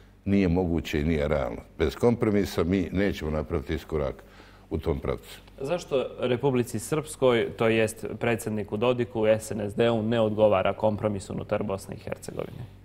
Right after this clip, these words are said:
Speaker 1: Pa ja ne vidim da on radi na njemu. Pazite, riječ
Speaker 2: Jel ima posebne razloge zbog čega mislite da ne
Speaker 1: Pa
Speaker 2: radi?
Speaker 1: ja mislim da su to dva elementa. Jedan element je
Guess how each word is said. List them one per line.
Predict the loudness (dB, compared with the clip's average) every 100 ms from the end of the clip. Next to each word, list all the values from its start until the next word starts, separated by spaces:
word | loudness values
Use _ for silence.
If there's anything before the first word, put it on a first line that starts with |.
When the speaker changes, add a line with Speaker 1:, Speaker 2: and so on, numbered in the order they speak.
| -4
Speaker 1:
Pa | 2
ja | 6 8 8
ne | 6
vidim | 6 4
da | 6
on | 6
radi | 6 4 2
na | 0
njemu. | -2 -4 -8 -14 -20 -20 -20 -20 _ _ _ _ _ _
Pazite, | -10 -10 -8 -8 -4
riječ | 2 6 6 6
Speaker 2:
Jel | 4
ima | 4 2
posebne | 2 2 0 4 6
razloge | 8 8 4 0 0
zbog | -2 -4
čega | 0 0 2
mislite | 0 -4 -6 -4
da | -4 -4
ne | 0
Speaker 1:
Pa |
Speaker 2:
radi? | 4 6
Speaker 1:
ja | 6
mislim | 2 0 2
da | 2
su | 2
to | 2
dva | 6 8 8
elementa. | 8 6 6 4 4
Jedan | 4 6
element | 6 6 4 2 2
je | 4 6 6